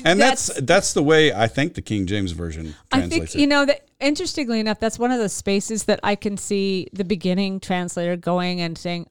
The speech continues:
Speaker 2: "Oh, healing or saved," it might choose saved, and then see it used heal so many places that there's this,
Speaker 1: Mm-hmm.
Speaker 2: this backing away of, "Oh, well, I must not, this must not be the right choice." So actually, this is really helpful for us to realize that even if you use heal,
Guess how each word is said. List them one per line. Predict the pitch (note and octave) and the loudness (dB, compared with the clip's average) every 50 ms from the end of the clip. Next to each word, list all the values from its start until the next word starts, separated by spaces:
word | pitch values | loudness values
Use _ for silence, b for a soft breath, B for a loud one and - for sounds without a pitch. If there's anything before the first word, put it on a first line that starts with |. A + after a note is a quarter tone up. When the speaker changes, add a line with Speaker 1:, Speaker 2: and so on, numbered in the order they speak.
| _ - | _ -2
Speaker 2:
"Oh, | G#3 A#3+ B3 G3+ F3+ E3+ F3 | 0 2 2 2 0 0 -2
healing | E3+ - A#3 A3+ A3 G#3 F#3+ | -4 -4 -4 -2 -2 -2 -4
or | F#3 | -4
saved," | - - G#3+ G#3 - | -2 -2 -2 -2 -2
it | - | -4
might | G3 F3+ - - | -6 -8 -6 -6
choose | - - D4+ D#4+ - | -6 -4 -4 -4 -2
saved, | - B3+ A3 G#3 G3+ G3 | 0 0 0 0 0 0
and | G3+ G#3 | -2 -2
then | G#3 G3+ | -2 -4
see | - - - - D4 D4 C#4 C4+ B3+ B3+ A#3 b b b b b b b | -6 -6 -2 0 2 2 2 2 0 0 -2 b b b b b b b
it | - B3 | -4 -2
used | A#3+ A#3+ A#3+ - - | 0 -2 -2 -2 -4
heal | - - G4 G#4 F#4+ F4 | -4 0 2 2 2 2
so | - - D4 B3 | 2 0 0 0
many | A#3+ A3+ A3+ | 2 0 0
places | A3 - A#3+ A#3+ A#3 A#3 - A3+ - | 0 0 2 2 2 0 -2 -2 -2
that | B3 A3+ A#3 | -2 0 0
there's | A#3 - - - | -2 -2 0 0
this, | B3 A#3 - F#3+ - - - | 0 0 0 0 -2 -4 -6
Speaker 1:
Mm-hmm. | - - _ _ _ _ _ _ _ - - | -8 -14 _ _ _ _ _ _ _ -6 0
Speaker 2:
this | A#3+ C4 A#3 - | 2 2 2 0
backing | G#3 F#3 B3 A#3+ A#3+ B3+ - - C4 A#3 | 0 2 4 4 4 2 0 -2 -4 -2
away | A#3 A#3+ B3 B3 | 0 2 4 4
of, | A#3+ G3 - | 2 2 2
"Oh, | - B3+ C4+ C#4 | 2 4 4 4
well, | A#3 A#3 A#3+ A#3+ B3 C4 C4 B3+ - - | 4 4 6 6 6 6 4 2 0 0
I | - A#3 A#3+ | 0 0 2
must | A#3+ A#3+ B3+ B3 - - | 2 0 0 -2 -4 -4
not, | A3 G#3+ G#3+ A3+ A#3 A#3+ A#3+ A#3 A3+ - - _ _ _ _ _ _ _ | -4 -2 0 2 2 2 2 2 0 -4 -8 _ _ _ _ _ _ _
this | G#3+ A#3+ - - | -6 -6 -2 0
must | B3+ C4+ C4+ - - | 2 2 2 2 2
not | C4 C4 C#4 - | 2 2 2 2
be | G#3+ A3 | 0 0
the | G3 F#3+ | 0 2
right | G3+ F#3+ - | 0 0 0
choice." | - - A#3 G3+ G3 | 0 -2 -2 -2 0
So | - B3+ | -2 -2
actually, | - A#3+ C4+ C#4 - D#4 | 0 0 -2 0 -2 -4
this | C4 C4+ A#3+ C4 | -4 -4 -6 -6
is | A#3 - | -4 -2
really | A#3 A3+ A3 G3+ | 0 0 0 0
helpful | E3+ A3+ C4 B3 - - - A#3+ A3 G#3 | 0 0 -2 -2 -4 -4 -2 -2 0 0
for | - - - G#3 - | -2 -4 -4 -4 -4
us | - - G3+ G3+ G3+ - | -2 -2 -2 -2 -2 -4
to | - A#3 | -6 -4
realize | G#3 B3 A#3+ A#3+ A#3+ A3 G#3+ - | -2 0 2 2 2 2 0 -2
that | - - | -4 -4
even | - D4+ F4+ D#4+ D4 B3 | 0 0 0 2 0 -4
if | A3 - | -6 -6
you | A3 | -6
use | G#3+ A3 B3+ D#4 D#4+ C#4 - | -2 0 2 2 2 0 -2
heal, | - - - D4+ D4+ C#4+ A#3 G#3 G3 B3 G3 | -8 -8 -4 -2 0 2 4 4 2 2 -2